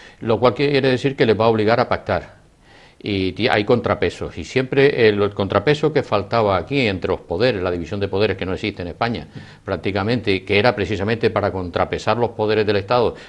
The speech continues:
y equilibrarlos, bueno, se va a producir por la vía del pacto. ¿Es esa la solución? Evidentemente no, porque la estructura sigue siendo la misma, pero es una mejora, es una mejora. Si hubiera habido cuatro o cinco partidos fuertes a nivel nacional desde hace tiempo,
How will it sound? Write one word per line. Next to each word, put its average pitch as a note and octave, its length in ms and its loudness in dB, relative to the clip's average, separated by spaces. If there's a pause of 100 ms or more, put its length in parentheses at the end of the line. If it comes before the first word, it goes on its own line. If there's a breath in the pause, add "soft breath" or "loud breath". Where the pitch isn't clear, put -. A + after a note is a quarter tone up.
(120)
y F#2 80 -4
equilibrarlos, A2+ 640 0
bueno, A#2 160 -4
se A2+ 80 -6
va G#2+ 80 0
a A2+ 80 -4
producir A2+ 420 -4 (300 loud breath)
por G2+ 120 -4
la G2 120 0
vía G2+ 200 0
del F2+ 140 0
pacto. - 380 -4 (720 loud breath)
¿Es C3+ 320 4
esa C#3 240 2
la C3 120 2
solución? B2 840 -2
Evidentemente G#2 580 0
no, C#3+ 160 2
porque F#2+ 300 0
la F#2 100 2
estructura G#2 360 -2
sigue G2+ 180 -4
siendo F2+ 240 -6
la F2 80 -2
misma, A2+ 380 -4
pero A#2+ 260 2 (300 loud breath)
es G#2+ 180 -2
una G#2 140 -2
mejora, G2+ 540 2 (500)
es E2 80 -8
una F2+ 140 -8
mejora. G2+ 340 2
Si - 100 -8
hubiera A2+ 200 2
habido B2 260 2
cuatro A#2 380 6
o - 20 0
cinco G#2+ 300 -4
partidos G2+ 360 -4
fuertes G2+ 400 -4
a F#2+ 60 -10
nivel F#2+ 180 -4
nacional F#2+ 400 -4
desde F2 220 -2
hace G2+ 220 -2
tiempo, A2+ 360 -4